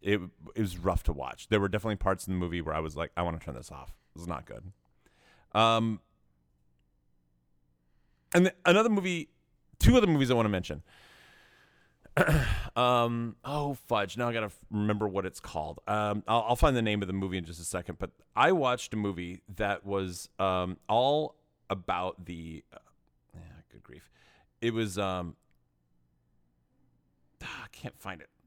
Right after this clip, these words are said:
Hang on. It's gonna take me a second. It was all, it, it was the movie, the, the story that inspired Moby Dick. Do you know about this?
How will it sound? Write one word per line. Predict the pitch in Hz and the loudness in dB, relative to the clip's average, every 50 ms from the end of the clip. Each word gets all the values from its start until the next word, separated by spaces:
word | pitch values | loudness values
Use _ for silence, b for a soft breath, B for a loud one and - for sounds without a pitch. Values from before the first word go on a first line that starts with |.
| _ _ _ - | _ _ _ -10
Hang | 92 98 85 | -8 -8 -8
on. | 76 73 76 - _ _ _ _ _ _ _ | -8 -12 -20 -20 _ _ _ _ _ _ _
It's | - - | -16 -10
gonna | - 101 90 | -10 -8 -8
take | 92 - | -8 -10
me | 85 85 | -12 -12
a | |
second. | 82 - 82 76 - - _ B B B B B B B B B B | -12 -12 -14 -14 -16 -20 _ B B B B B B B B B B
It | - 151 | 0 2
was | 151 156 147 127 - - _ _ _ - | 4 4 4 2 0 -8 _ _ _ -4
all, | 147 160 185 208 220 214 208 - - | 0 2 4 4 4 2 2 0 0
it, | 143 151 - - - - | 0 -2 -2 -4 -4 0
it | 151 147 | 2 4
was | 165 151 135 | 4 2 2
the | 123 143 147 139 135 127 123 123 - 120 | 0 -2 -2 0 0 0 -2 -2 -2 0
movie, | 120 135 175 202 226 233 190 - _ | 0 2 2 2 0 -2 -6 -6 _
the, | - 120 117 131 123 110 - | -6 -2 0 0 0 -2 -4
the | 113 107 | -10 -8
story | - - - - 208 208 202 170 143 131 123 123 | -6 -4 -2 0 2 4 6 4 4 4 2 0
that | 120 107 117 98 | 0 0 -2 -2
inspired | 113 110 104 - - - - - 131 135 127 120 110 104 101 98 104 - _ _ _ _ _ _ _ _ _ _ _ _ _ _ - | -2 -4 -4 -6 -8 -6 -2 0 2 2 2 2 2 0 -2 -2 -6 -10 _ _ _ _ _ _ _ _ _ _ _ _ _ _ -2
Moby | 110 113 120 113 104 110 | 2 4 4 4 4 0
Dick. | 90 104 92 73 - - - - _ _ _ _ _ _ _ _ _ _ _ _ _ _ _ _ _ _ _ _ _ _ _ _ _ _ | -4 -6 -8 -10 -12 -18 -20 -20 _ _ _ _ _ _ _ _ _ _ _ _ _ _ _ _ _ _ _ _ _ _ _ _ _ _
Do | - 139 | -2 0
you | 156 | 2
know | 175 180 | 2 4
about | 180 190 190 | 2 2 0
this? | - 196 185 - - - | 0 -2 -4 -6 -8 -16